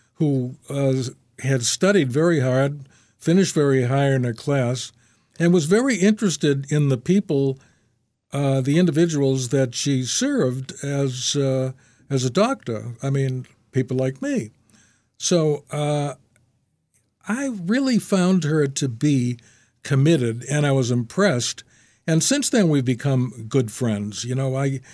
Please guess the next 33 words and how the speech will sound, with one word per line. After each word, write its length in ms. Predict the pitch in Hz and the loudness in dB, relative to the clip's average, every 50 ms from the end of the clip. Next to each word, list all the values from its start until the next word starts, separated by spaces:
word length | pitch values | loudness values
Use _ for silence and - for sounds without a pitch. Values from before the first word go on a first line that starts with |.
| - _ _ _ _ | -20 _ _ _ _
I 140 | - 143 147 | -6 -4 -2
get 200 | 139 165 175 175 | 2 0 0 0
to 80 | - 127 | 0 -4
see 260 | - - 151 151 135 | 0 0 2 2 2
her 340 | 117 131 131 120 120 113 107 110 - _ _ _ _ _ _ _ _ _ _ _ - | 2 2 2 2 0 0 -2 -6 -14 _ _ _ _ _ _ _ _ _ _ _ -2
every 220 | - 151 139 135 117 | 0 2 4 4 2
six 300 | - - 139 117 - - | 2 2 0 0 0 0
months 260 | 123 123 123 113 - | 0 0 0 0 -2
or 80 | 117 113 | -4 -2
so. 220 | - 123 110 110 | -2 -2 -2 0
That, 320 | 107 131 160 190 - - | 0 0 0 0 0 0
that 260 | - 185 208 214 156 139 | 0 0 2 0 0 0
will 200 | 147 160 147 131 | 0 0 0 0
continue 680 | - 120 113 110 - 139 147 135 127 107 98 104 120 - _ _ - _ _ _ _ _ | -2 -2 -2 -2 -2 -2 -2 -2 -2 -4 -4 -8 -12 -14 _ _ -20 _ _ _ _ _
because, 640 | - 139 117 - 143 131 123 113 - - - - - - | -4 -2 0 0 2 0 0 0 -4 -6 -8 -8 -4 -2
you 100 | 175 175 | -2 0
know, 120 | 127 110 | 0 -2
it's 140 | 110 107 - | -4 -2 0
always 300 | 135 131 131 123 113 107 | 0 2 2 2 0 0
good 200 | 127 123 110 - | -2 -2 -2 -2
to 100 | 120 107 | -2 -2
have 320 | 110 117 117 107 101 - _ _ _ _ _ _ _ _ _ _ - | -2 -2 -4 -6 -8 -12 _ _ _ _ _ _ _ _ _ _ -12
a 60 | 123 | -12
trained 640 | 98 - - 143 131 131 127 117 117 110 107 110 - - _ | -10 -6 -2 0 2 2 2 2 0 -2 -4 -8 -16 -20 _
dermatologist 760 | - 135 127 117 110 104 - 127 120 120 113 104 107 107 95 113 | -4 -2 -2 0 0 -2 -2 -2 -2 -2 -2 -4 -4 -6 -6 -4
look 180 | 120 131 127 - | -4 -2 -2 -2
at 200 | 120 113 110 110 | -4 -4 -4 -4
you 120 | 110 113 | -4 -6
to 80 | 110 110 | -4 -4
see 200 | - - 131 120 | -4 -2 -2 0
whether 400 | 110 113 113 101 110 107 113 - _ _ _ _ _ _ _ - | 0 -2 -2 -4 -6 -8 -8 -10 _ _ _ _ _ _ _ -2
there's 180 | 117 110 98 | -2 0 2
any 380 | 123 113 113 113 107 101 104 | 2 2 2 2 0 0 -2